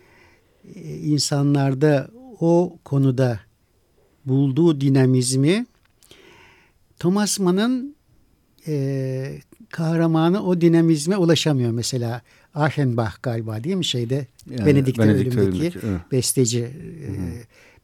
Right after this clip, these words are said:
Speaker 1: mesela o, o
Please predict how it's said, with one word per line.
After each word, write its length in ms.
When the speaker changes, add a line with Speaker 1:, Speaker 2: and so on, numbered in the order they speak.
Speaker 1:
mesela 340
o, 400
o 400